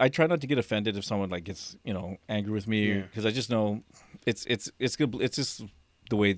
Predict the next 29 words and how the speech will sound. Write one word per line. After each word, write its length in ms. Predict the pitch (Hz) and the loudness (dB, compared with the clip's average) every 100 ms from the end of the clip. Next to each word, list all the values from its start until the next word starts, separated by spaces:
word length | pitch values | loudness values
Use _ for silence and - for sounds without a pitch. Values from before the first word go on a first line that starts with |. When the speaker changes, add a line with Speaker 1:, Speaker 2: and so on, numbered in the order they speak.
| - | 0
Speaker 1:
some 200 | - 104 | 0 2
people 240 | 120 113 | 2 2
are 40 | 104 | 0
just 180 | 92 - | -2 -2
angry. 320 | 95 92 92 | -2 0 0
No 80 | 95 | 0
matter 180 | 95 | 0
what 140 | 95 104 | 0 0
you 80 | - | 0
do, 180 | 90 | -2
they're 120 | 87 85 | -6 -6
just 180 | 90 - | -8 -4
gonna 120 | 117 | -2
Speaker 2:
Sure. 60 | 92 | -4
Speaker 1:
be 100 | 82 - _ | -10 -18 _
bastards. 560 | 95 80 - - - - _ _ _ _ - - - - | -8 -8 -8 -14 -16 -16 _ _ _ _ -20 -20 -20 -4
And 140 | 101 | 0
then 80 | 104 | 2
you 60 | 107 | 0
just 180 | 104 107 | 0 -2
move 140 | 92 | 0
Speaker 2:
Yep. 100 | 131 110 | -2 -4
Speaker 1:
on. 60 | - _ _ _ _ _ - - _ _ | -12 _ _ _ _ _ -20 -20 _ _
So 240 | - 131 - - | -4 -2 -2 -6
she's, 520 | - 151 170 170 - | -6 -4 -4 -6 -10
she's 180 | - 113 | -8 -4
helping 260 | 120 156 185 | -4 -4 -6
this 140 | 185 | -6
customer. 480 | - 87 - 78 | -4 -6 -6 -10